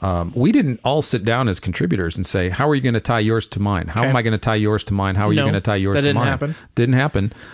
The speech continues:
Speaker 1: What did happen is I read 'em all. I, Paul and I read them all once, twice, three times over, whatever.
Speaker 2: Uh-huh.
Speaker 1: But then I went back and wrote the intro. I said, "Okay, I read all this stuff." And I went back and I wrote a story of the stories.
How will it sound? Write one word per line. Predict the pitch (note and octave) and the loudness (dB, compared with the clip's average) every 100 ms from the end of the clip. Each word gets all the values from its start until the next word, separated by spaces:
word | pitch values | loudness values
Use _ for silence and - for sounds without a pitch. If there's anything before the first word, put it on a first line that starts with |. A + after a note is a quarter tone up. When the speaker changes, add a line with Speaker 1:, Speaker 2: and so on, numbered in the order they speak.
| - | -4
Speaker 1:
What | A#2+ E3 | 0 2
did | B2+ A3 | 2 4
happen | C#3+ G#2+ C3 | 2 2 0
is | G#2+ | 0
I | B2+ | 2
read | A#2 C3 | 2 2
'em | G#2+ | 0
all. | F2 E2 A#2 - - | -2 -2 -4 -8 -6
I, | A2 A#2 A2 | -2 -2 -2
Paul | - A#2+ | -2 0
and | G#2+ | 0
I | G2+ | 0
read | G2 G2+ | 0 0
them | G2 | 0
all | F#2 F#2 F#2 - | 0 0 -2 -2
once, | G#2 G2 - | -2 -2 -4
twice, | F#2+ F#2 - | -2 -2 -4
three | - F#2+ | -6 -4
times | G2 F2+ | -2 -2
over, | F2+ F#2+ | -2 -2
whatever. | F#2 F#2 F#2 - | -2 -2 -6 -8
Speaker 2:
Uh-huh. | - B2 D3 | -6 -2 -2
Speaker 1:
But | |
then | A2 C3 | 0 0
I | C3+ | 2
went | C#3+ G#2 | 0 0
back | G2+ G#2 | -2 -2
and | G2+ | -2
wrote | G2+ G2 | -2 -2
the | G2+ | -2
intro. | A2+ - F#2 | -2 -2 -4
I | G2 | -2
said, | G2+ | -2
"Okay, | G2 G2+ G2 | -2 -2 -2
I | F2 | 0
read | G#2 | 0
all | G#2+ F2 | 0 0
this | F#2 | -2
stuff." | - G2+ F#2 - - - - | -2 -4 -4 -10 -20 -20 -8
And | G2 | -2
I | A#2+ | 0
went | A#2+ G2 | 0 0
back | G2+ F#2 G2 | -2 -2 -2
and | F#2 | -2
I | G2 | -2
wrote | F#2+ G2+ F#2+ | 0 0 -2
a | |
story | - G#2+ G2 | -4 -2 0
of | F2+ | -2
the | E2+ | -4
stories. | - G2+ D#2+ E2 | -4 -4 -4 -8